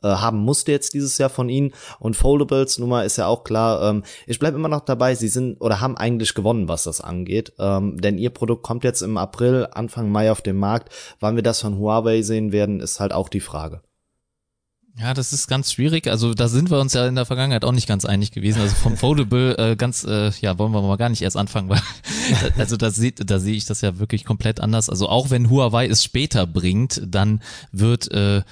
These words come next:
Speaker 2: ja, das leider das Bessere sein, zumindest vom Konzept, was man bisher gesehen hat, äh, ist es definitiv das Bessere,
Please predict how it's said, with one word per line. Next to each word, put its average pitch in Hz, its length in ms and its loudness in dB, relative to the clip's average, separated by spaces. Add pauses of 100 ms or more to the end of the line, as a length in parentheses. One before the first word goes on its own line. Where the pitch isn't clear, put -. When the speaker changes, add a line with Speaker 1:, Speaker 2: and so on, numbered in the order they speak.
(280)
Speaker 2:
ja, 90 180 -2
das - 220 -4 (500)
leider 101 360 0
das 110 160 2
Bessere 107 420 2
sein, 92 320 2
zumindest 110 380 2
vom 110 160 -2
Konzept, 110 360 0
was 135 140 0
man 123 160 0
bisher 120 480 2
gesehen 117 340 0
hat, 110 180 0
äh, 110 160 0
ist 113 180 -2
es 101 100 -2
definitiv - 560 -4
das - 180 -4
Bessere, 90 480 -2